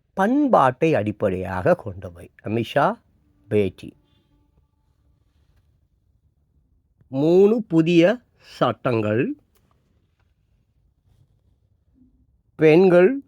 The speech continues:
உரிமை, தேச துரோகம், தடவியல்,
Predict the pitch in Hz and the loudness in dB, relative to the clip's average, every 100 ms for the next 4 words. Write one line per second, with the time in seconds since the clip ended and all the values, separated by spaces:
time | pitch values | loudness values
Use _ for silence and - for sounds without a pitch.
0 | - 113 117 123 135 104 101 160 294 - | -8 -2 2 4 2 2 0 0 -2 -10
1 | _ _ _ _ _ _ _ _ _ _ | _ _ _ _ _ _ _ _ _ _
2 | _ _ _ _ _ 98 104 123 180 208 | _ _ _ _ _ -16 -2 4 8 6
3 | - 185 123 - _ 104 98 110 123 131 | 6 2 2 -2 _ -12 -4 2 4 2
4 | 110 101 143 247 _ _ _ _ _ _ | 0 0 0 -2 _ _ _ _ _ _
5 | _ _ _ _ _ _ _ _ _ _ | _ _ _ _ _ _ _ _ _ _
6 | _ _ _ _ _ _ _ _ _ _ | _ _ _ _ _ _ _ _ _ _
7 | _ _ _ _ _ - 147 151 143 123 | _ _ _ _ _ -4 0 2 4 2
8 | 110 104 135 226 | 2 0 0 -4